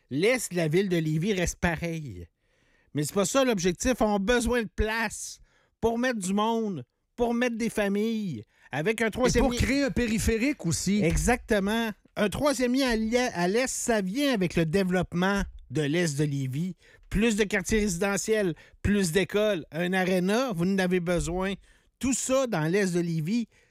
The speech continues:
Speaker 1: ça se peut, ça se crée grâce à un troisième lien qui nous permet de transférer à Québec.
Speaker 2: Je veux pas que la campagne porte là-dessus, mais c'est un sujet important.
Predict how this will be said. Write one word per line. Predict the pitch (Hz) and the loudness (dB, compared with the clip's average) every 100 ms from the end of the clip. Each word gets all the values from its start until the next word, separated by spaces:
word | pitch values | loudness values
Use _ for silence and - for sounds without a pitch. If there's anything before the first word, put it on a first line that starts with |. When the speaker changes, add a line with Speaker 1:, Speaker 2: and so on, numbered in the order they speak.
| _ | _
Speaker 1:
ça | - - 202 | -10 0 0
se | - | 0
peut, | - 240 240 | -2 0 0
ça | - - 190 | -2 0 0
se | - | 0
crée | - 196 226 | -2 -2 -2
grâce | 139 180 214 | -2 0 0
à | 156 | -2
un | 135 | -4
troisième | - 175 156 156 143 | 0 0 0 0 2
lien | 185 | 0
qui | 180 | 0
nous | 135 | -2
permet | 131 127 156 | 0 0 -2
de | |
transférer | - 143 135 131 | -2 -4 -2 0
à | 143 | 0
Québec. | - 127 135 - _ _ _ _ _ _ _ _ - | -2 -4 -6 -10 _ _ _ _ _ _ _ _ -6
Speaker 2:
Je | 139 | 0
veux | 202 | 0
pas | 170 | 2
que | 240 | 2
la | 147 | 2
campagne | 127 135 117 147 | 2 2 4 2
porte | - 131 | 0 -2
là-dessus, | 117 101 - 139 | -2 -4 -6 -10
mais | 139 127 117 101 | 0 2 2 0
c'est | - - | -6 0
un | 135 | 2
sujet | - 139 | 4 2
important. | 160 131 - - | 2 2 0 0